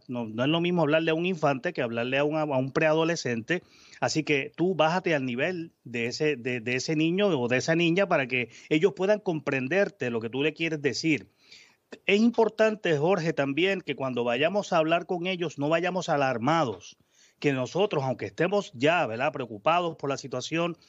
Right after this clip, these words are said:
y que veamos el impacto que eso está teniendo por cu-, pues, ca-, causa de la inflación, el dinero no nos da, etcétera, etcétera, etcétera, que no vayamos con, con ese, eh, esa alarma ante ellos, porque muchos de los niños no van a entender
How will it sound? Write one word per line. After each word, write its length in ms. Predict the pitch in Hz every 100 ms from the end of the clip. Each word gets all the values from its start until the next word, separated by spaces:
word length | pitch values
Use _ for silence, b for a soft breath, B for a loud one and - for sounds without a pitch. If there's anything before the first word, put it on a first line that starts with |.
| b b
y 120 | 139
que 160 | 139 120
veamos 340 | 123 151 165
el 80 | 165
impacto 380 | 123 151 147 139
que 80 |
eso 100 | 123
está 180 | 143 151
teniendo 460 | 147 139 147 151 143
por 180 | 120 104
cu-, 140 | 120
pues, 220 | - 107
ca-, 180 | - 113
causa 380 | - 139 131 127
de 100 | 113
la 80 | 113
inflación, 720 | 110 110 - 147 151 127 - B B
el 160 | 131 120
dinero 340 | 117 135 139
no 140 | 131 127
nos 180 | 117
da, 320 | 101 147 135 107
etcétera, 440 | 101 156 151 135
etcétera, 360 | 120 147 156 151
etcétera, 440 | - 127 151 175 B B B -
que 80 | 165
no 140 | 180
vayamos 400 | 214 202 202 190
con, 320 | - 160 147 120
con 200 | 139 147
ese, 260 | 156 185
eh, 280 | 160 151 143
esa 300 | 143 180 156
alarma 520 | 156 185 180 143 127
ante 320 | 123 113 139
ellos, 200 | 180 175 -
porque 440 | 127 107 123 110 B B
muchos 300 | 151 151 180
de 100 | 180
los 140 | 175
niños 260 | 160 180 165
no 240 | 139 147
van 180 | 170 180
a 40 | 170
entender 520 | 160 143 127 151